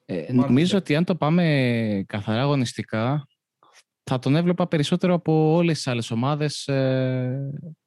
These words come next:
Speaker 1: που μπορεί να είναι μνηστήρες. Δηλαδή, ακόμα και άμα πάμε και στις ισπανικές, ε, ο Εμπαπέ ταιριάζει περισσότερο στη City.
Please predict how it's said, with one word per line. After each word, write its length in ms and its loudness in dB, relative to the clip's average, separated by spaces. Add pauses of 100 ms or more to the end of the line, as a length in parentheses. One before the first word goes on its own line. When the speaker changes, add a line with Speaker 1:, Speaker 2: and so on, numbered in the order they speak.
(120)
Speaker 1:
που 100 0
μπορεί 300 4
να 280 2
είναι 180 4
μνηστήρες. 520 0
Δηλαδή, 220 0
ακόμα 260 0
και 120 0
άμα 240 0
πάμε 160 -2
και 120 -4
στις 60 -8
ισπανικές, 560 -2 (600)
ε, 320 0 (960)
ο 80 0
Εμπαπέ 260 2
ταιριάζει 340 2
περισσότερο 420 0
στη 160 -6 (240)
City. 100 -8